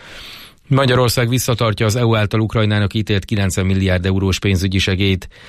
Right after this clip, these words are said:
A Politico brüsszeli lap azt írta, a vétó ellenére is van viszont kiskapu. A balti és skandináv országokkal kötnének kétoldalú szerződést a pénz folyósítására, így nem lenne szükség az E U,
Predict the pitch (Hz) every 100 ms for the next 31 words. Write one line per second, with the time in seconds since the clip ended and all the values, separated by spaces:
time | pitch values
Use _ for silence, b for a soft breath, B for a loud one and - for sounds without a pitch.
0 | B B 110 101 127 120 107 113 110 120
1 | - 110 113 107 123 - 117 98 110 107
2 | 90 - 107 98 117 113 107 107 95 92
3 | 92 - 101 98 92 101 92 110 - 107
4 | 107 104 B B B 131 117 135 120 120
5 | 107 - 113 107 101 98 98 - 95 95
6 | - 92 104 95 98 95 - 101 95 92
7 | 90 85 101 87 92 87 85 92 101 95
8 | - 98 92 - 90 95 90 98 98 90
9 | B B - 110 104 - 110 104 98 92
10 | - 90 104 92 92 107 98